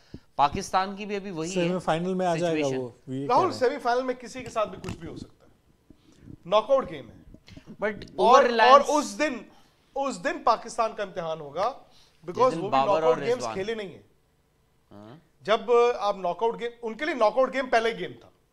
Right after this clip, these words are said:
Speaker 3: against इंडिया। The moment उन्होंने आपके छह दो आउट कर दिए, फिर वो चढ़ गए।
Speaker 1: हम्म।
Speaker 3: They believed in themselves। अब जब वो सेमीफाइनल में जाएंगे, राहुल, उनके लिए भी वही जीरो से स्टार्ट होगा।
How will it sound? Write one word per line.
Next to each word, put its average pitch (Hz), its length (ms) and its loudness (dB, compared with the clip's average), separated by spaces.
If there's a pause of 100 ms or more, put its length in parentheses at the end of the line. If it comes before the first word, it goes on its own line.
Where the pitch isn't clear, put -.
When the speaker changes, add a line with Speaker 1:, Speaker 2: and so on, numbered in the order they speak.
(300)
Speaker 3:
against 220 280 -2
इंडिया। 151 300 -14 (1300)
The 185 140 -2
moment 320 260 -2
उन्होंने 262 640 -2 (180)
आपके 196 320 -2
छह 226 260 -2
दो 202 140 -6
आउट 196 220 -2
कर 175 120 -8
दिए, 220 260 -8
फिर - 240 -10
वो 269 100 0
चढ़ 208 260 0
गए। 120 160 -14 (300)
Speaker 1:
हम्म। 110 480 -4
Speaker 3:
They 180 120 0
believed 240 280 -4
in 214 100 -10
themselves। 147 440 -14 (580)
अब 277 180 0
जब 302 100 -4
वो 294 100 -4
सेमीफाइनल 208 440 -6
में 185 140 -12
जाएंगे, 156 440 -4 (460)
राहुल, 247 260 0
उनके 240 320 -10
लिए 233 160 -6
भी 226 140 -10
वही 226 300 -4
जीरो 190 280 -6
से 214 120 -14
स्टार्ट 170 260 -6
होगा। 127 220 -20